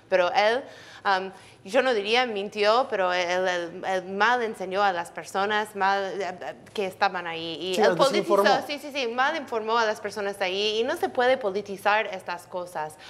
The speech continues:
Speaker 1: porque no se puede jugar con la salud de las personas. Eso ya es, es dar miedo, ansiedad a las personas. Y es por él que esa manifesta-, que esa manifestación pasó ayer por mal informar a las personas, mal educar.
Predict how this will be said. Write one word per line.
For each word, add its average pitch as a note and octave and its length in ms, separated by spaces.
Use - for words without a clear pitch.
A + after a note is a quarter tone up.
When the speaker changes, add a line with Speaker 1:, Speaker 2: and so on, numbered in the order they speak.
Speaker 1:
porque A3+ 260
no C#4+ 160
se D#4 100
puede G#3 260
jugar E3+ 380
con F3+ 140
la E3 120
salud E3 360
de D#3 100
las D3 180
personas. D3+ 560
Eso G#3 240
ya F3 420
es, E3 160
es E3 140
dar E3+ 200
miedo, E3+ 420
ansiedad E3 540
a E3 40
las D#3+ 160
personas. E3 200
Y G#3 80
es A#3+ 100
por C#4 200
él C4 280
que G3+ 100
esa G3 140
manifesta-, G3 640
que F#3 160
esa F#3 180
manifestación F#3+ 800
pasó F3+ 320
ayer D#3+ 400
por F#3+ 180
mal F3+ 180
informar D#3+ 500
a D3+ 100
las D3+ 160
personas, D#3 680
mal F#3+ 220
educar. D#3+ 480